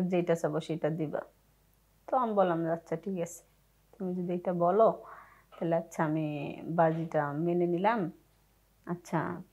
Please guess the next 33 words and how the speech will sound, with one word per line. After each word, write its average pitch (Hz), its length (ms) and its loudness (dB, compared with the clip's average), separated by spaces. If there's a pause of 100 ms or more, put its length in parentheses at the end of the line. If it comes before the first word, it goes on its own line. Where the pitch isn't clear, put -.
(360)
আমি 180 240 0
য-, 175 180 -2
তুমি 220 200 -2
যদি 220 240 2
জিতো, 202 300 2 (140)
তাহলে 165 220 2
আমি 175 200 2
যেটা 180 280 0
চাবো, 196 320 2 (260)
তুমি 165 240 -2
সে-, 165 240 -4
আহ, 165 460 -2 (520)
তুমি 190 240 2
যেটা 185 240 0
চাবে 190 220 -2
সেটা 185 260 -2
আমি 202 140 -2
দেবো। 214 280 2 (600)
আমি 208 240 2
যদি 208 280 0
জিতি, 175 320 0
তাহলে 160 220 0
আমি 175 240 0
যেটা 170 260 -2
চাবো 165 280 -6
সেটা 160 300 -6
তোমাকে 165 380 -8
দিতে 170 260 -6
হবে।" 175 260 -8 (880)
বলে, 196 200 4
"আচ্ছা, 180 260 -2
ঠিক 180 200 -4
আছে।" 170 260 -8